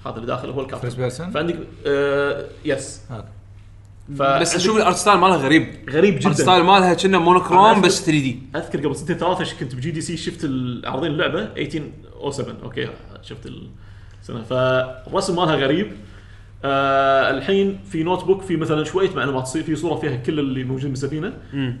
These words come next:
Speaker 1: فلما تزوم على الشخص يقول لك: "هذا الشخص، هذا صورته بال-، آه، هذا الشخص من هالصورة."
Speaker 2: إي، أوكي.
Speaker 1: الحين منو هذا؟ فلما تسمع ينادونه كابتن، أكيد، أكيد هذا الكابتن. فتبي تعرف كل شخص هو منو وشنو الفيت ماله.
Speaker 2: إي.
Speaker 1: فتشوف مثلا واحد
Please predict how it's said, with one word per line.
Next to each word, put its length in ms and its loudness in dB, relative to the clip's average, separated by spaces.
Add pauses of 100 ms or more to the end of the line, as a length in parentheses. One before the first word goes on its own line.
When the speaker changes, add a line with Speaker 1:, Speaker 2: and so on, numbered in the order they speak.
Speaker 1:
فلما 180 0
تزوم 200 2
على 100 0
الشخص 280 -2
يقول 160 0
لك: 100 -4
"هذا 100 0
الشخص، 520 -6
هذا 100 0
صورته 280 -6
بال-، 460 -10 (640)
آه، 440 -12
هذا 220 2
الشخص 260 -4
من 80 -2
هالصورة." 400 -4
Speaker 2:
إي، 380 -6
أوكي. 280 -8 (300)
Speaker 1:
الحين 520 0
منو 160 4
هذا؟ 280 4
فلما 260 -2
تسمع 180 -4
ينادونه 280 0
كابتن، 320 -4
أكيد، 260 -8
أكيد 200 -6
هذا 100 -2
الكابتن. 320 -4
فتبي 260 -6
تعرف 340 -4 (600)
كل 80 -2
شخص 280 -6
هو 140 -2
منو 260 2 (720)
وشنو 300 0
الفيت 340 0
ماله. 240 -2 (520)
Speaker 2:
إي. 40 -6
Speaker 1:
فتشوف 360 -2
مثلا 200 0
واحد 380 0